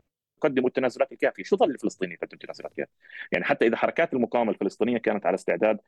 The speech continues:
إنها توجد برنامج حد أدنى مشترك مع حركة فتح، يعني، حول فكرة ح-، إقامة الدولتين، بغض النظر عن الصيغة، يعني، إلى آخره. طب ماذا بقي أمام الفلسطيني أن يقدم تنازلات، يعني، أكثر من هيك؟ فأنا بعتقد أن كل هاي نتائج مهمة، وأنا أظن أن القضية الفلسطينية استعادت، وهذا، وهذا اللي بفسر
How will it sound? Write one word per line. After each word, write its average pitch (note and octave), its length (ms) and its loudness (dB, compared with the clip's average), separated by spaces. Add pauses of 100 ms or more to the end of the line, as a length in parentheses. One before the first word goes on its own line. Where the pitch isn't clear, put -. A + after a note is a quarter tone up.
(280)
إنها G2 220 0
توجد G#2 440 2
برنامج G2 420 0
حد F#2+ 220 -2
أدنى F#2+ 240 0
مشترك F#2+ 380 -2
مع F2 80 -4
حركة - 300 -6
فتح، - 320 -6
يعني، E2 140 -2
حول G2 220 0
فكرة - 280 -8
ح-، - 200 -2
إقامة G#2+ 340 2
الدولتين، G2 440 2
بغض A#2 220 0
النظر A2 240 0
عن F2+ 120 -2
الصيغة، F#2+ 360 2
يعني، D#2+ 280 -8 (420)
إلى G2 100 4
آخره. F2+ 500 0
طب G2 80 2
ماذا C3 200 4
بقي G2 480 2 (380)
أمام G2+ 180 2
الفلسطيني F#2+ 460 0
أن F#2+ 60 0
يقدم G2+ 280 0
تنازلات، F#2 500 0 (440)
يعني، F#2 220 2
أكثر - 260 -4
من E2 140 -6
هيك؟ - 120 -6
فأنا D#3 200 4
بعتقد C#3+ 360 2
أن C3 80 4
كل C#3+ 160 2
هاي B2+ 100 0
نتائج B2 340 2
مهمة، B2 260 0
وأنا G2+ 180 2
أظن B2 160 0
أن A2+ 100 2
القضية A2+ 300 4
الفلسطينية C#3 500 0
استعادت، B2+ 460 0
وهذا، D#3+ 360 2
وهذا D3+ 240 0
اللي E3 100 2
بفسر A2+ 400 -8